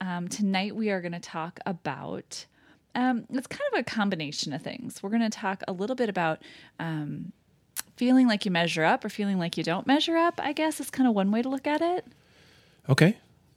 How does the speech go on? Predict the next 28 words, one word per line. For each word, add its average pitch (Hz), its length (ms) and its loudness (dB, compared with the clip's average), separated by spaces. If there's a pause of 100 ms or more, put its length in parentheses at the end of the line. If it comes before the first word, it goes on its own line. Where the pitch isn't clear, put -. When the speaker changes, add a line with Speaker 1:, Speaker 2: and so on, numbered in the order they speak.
(340)
Speaker 2:
So, 143 200 10
like, 110 760 8
comparison 120 920 6 (240)
type 143 220 0
stuff? 165 320 0
Speaker 1:
That 180 300 6
is 196 180 0
another, 180 520 2
um, 165 300 -2
good 175 240 -4
word 233 180 -4
for 165 200 -2
it. - 80 -6
Yeah, 233 240 2
Speaker 2:
Hmm. 170 40 4
Speaker 1:
like, 190 180 2
the 220 80 0
whole 269 420 2 (420)
comparison 208 640 2
and 175 120 0
where 180 200 2
that 240 200 2
enters 196 280 -2
our 175 120 -2
lives 175 560 -2
and 160 300 -6
where 180 240 -2
it 160 80 -6